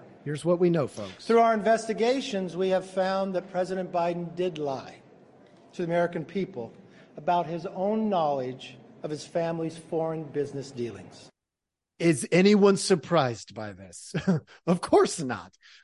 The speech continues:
Speaker 1: Politicians lie all the time. Somebody's gonna come out and use that as a defense. "Well, all the politicians do it." No. Lies, secrets,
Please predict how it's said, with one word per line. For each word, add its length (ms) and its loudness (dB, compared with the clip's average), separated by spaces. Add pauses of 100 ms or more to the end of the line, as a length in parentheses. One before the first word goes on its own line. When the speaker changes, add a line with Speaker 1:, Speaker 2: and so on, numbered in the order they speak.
(140)
Speaker 1:
Politicians 800 0
lie 300 4
all 180 4
the 100 2
time. 420 -2 (200)
Somebody's 500 2
gonna 220 -2
come 180 -2
out 240 -2
and 80 -2
use 200 -6
that 180 2
as 140 0
a 40 -6
defense. 340 -6
"Well, 200 -6
all 240 -2
the 80 -6
politicians 640 -12
do 160 -8
it." 120 -6 (400)
No. 600 2 (1160)
Lies, 800 4 (100)
secrets, 760 -2